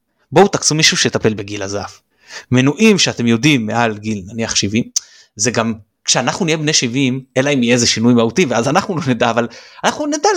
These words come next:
לפחות המערכת הזאת, אנחנו נדע להפעיל. אז בינתיים יש איזו שכבה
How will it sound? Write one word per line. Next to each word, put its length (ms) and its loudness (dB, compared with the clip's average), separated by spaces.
לפחות 340 -2
המערכת 360 2
הזאת, 280 0
אנחנו 260 -2
נדע 200 0
להפעיל. 320 -6
אז 100 0
בינתיים 320 2
יש 120 2
איזו 120 0
שכבה 540 2